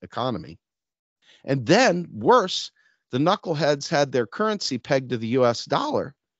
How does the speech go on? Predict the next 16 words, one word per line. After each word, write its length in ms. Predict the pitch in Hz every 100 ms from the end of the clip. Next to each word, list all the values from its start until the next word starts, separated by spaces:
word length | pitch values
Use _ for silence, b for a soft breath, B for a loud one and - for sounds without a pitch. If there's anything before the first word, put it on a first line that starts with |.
| _ _ _ -
And 100 | 139
so 160 | - 165
naturally 460 | 165 214 - 165
that 200 | 131 143
leaves 360 | 147 147 143 -
them 200 | 139 127
suspect 640 | - 170 - - 147 -
with 180 | 113 131
U 140 | 139
S 180 | 123 -
dollars, 500 | - 175 202 104 127
where 120 | 113
the 80 | 104
U 180 | 113 127
S 140 | 123
government 560 | - 143 196 143 123